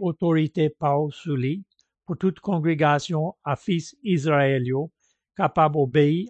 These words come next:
à lui-même. En plus, il va camper devant Eliezer, prêtre là, qui va faire enquête pour lui sous jugement à Horeb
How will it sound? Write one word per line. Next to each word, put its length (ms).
à 120
lui-même. 480
En 160
plus, 480
il 180
va 160
camper 460
devant 420
Eliezer, 680
prêtre 260
là, 240
qui 140
va 180
faire 340
enquête 580
pour 140
lui 200
sous 300
jugement 680
à 420
Horeb 500